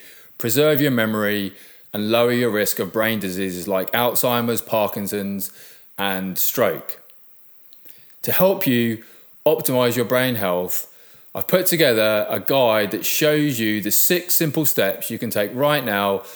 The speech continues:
to help keep your brain healthy. You can get this free guide at ologyonlinecourses.com/brainhealth.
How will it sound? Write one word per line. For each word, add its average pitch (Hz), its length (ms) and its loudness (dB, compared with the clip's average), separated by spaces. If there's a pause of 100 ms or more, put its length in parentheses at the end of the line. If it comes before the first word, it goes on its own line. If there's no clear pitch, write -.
(300)
to 117 80 -6
help 127 300 2
keep 107 260 -4
your 104 80 -4
brain 98 520 -2
healthy. 87 680 -8 (920)
You 120 80 -8
can 127 40 -2
get 160 140 2
this 165 100 0
free 190 300 2
guide 117 480 4 (400)
at 110 240 2 (100)
ologyonlinecourses.com/brainhealth. 117 4000 0